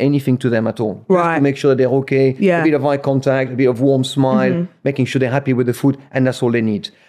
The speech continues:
Speaker 1: Other
Speaker 2: Yeah.
Speaker 1: times, you just have to just do a bit more work and make sure that, you know, sometimes you just have to push a little bit, you know, and, and
Speaker 2: Might be a little bit shy.
Speaker 1: a little bit of
Speaker 2: Yeah.
Speaker 1: advice and, uh,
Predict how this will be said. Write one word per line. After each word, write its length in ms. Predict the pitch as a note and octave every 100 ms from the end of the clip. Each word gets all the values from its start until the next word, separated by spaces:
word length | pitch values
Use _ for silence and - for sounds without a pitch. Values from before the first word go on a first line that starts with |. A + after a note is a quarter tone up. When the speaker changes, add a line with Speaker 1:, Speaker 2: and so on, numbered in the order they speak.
| -
Speaker 1:
Other 200 | F3+ A3 B3
Speaker 2:
Yeah. 220 | G#3+ F3 D3+
Speaker 1:
times, 180 | D#3+ - _ _
you 120 | G3+
just 200 | F3+ G3+
have 180 | G#3+ G3+
to 100 | G3+
just 260 | F3+ F#3+ -
do 120 | G3
a 20 |
bit 160 | F#3 F3
more 220 | E3+ E3
work 400 | E3 G3 F3+ F3
and 140 | D#3+ D#3
make 160 | D#3
sure 340 | - F3 D#3+ D3+
that, 400 | D#3 D3+ D3+ - _ _ -
you 60 |
know, 60 | G#3
sometimes 240 | F3+ F#3 E3+
you 60 | F3
just 80 |
have 140 | E3+ -
to 80 | D#3+
push 260 | - D#3+
a 20 | E3+
little 140 | C#3+
bit, 140 | B2 -
you 80 | C3+
know, 220 | C3+ C3+
and, 260 | - C#3+ -
and 160 | C#3+
Speaker 2:
Might 120 | D3 A#3
be 80 |
a 20 | F#3+
little 140 | E3+
bit 120 | F2+
shy. 340 | - D3 D3+ D3
Speaker 1:
a 40 |
little 220 | D3+ D#3
bit 160 | D3 D3+
of 220 | D3 C#3+
Speaker 2:
Yeah. 200 | G3+ F3
Speaker 1:
advice 420 | D3+ C#3 C3 B2+ A#2+
and, 380 | B2+ B2+ B2+ B2+
uh, 240 | B2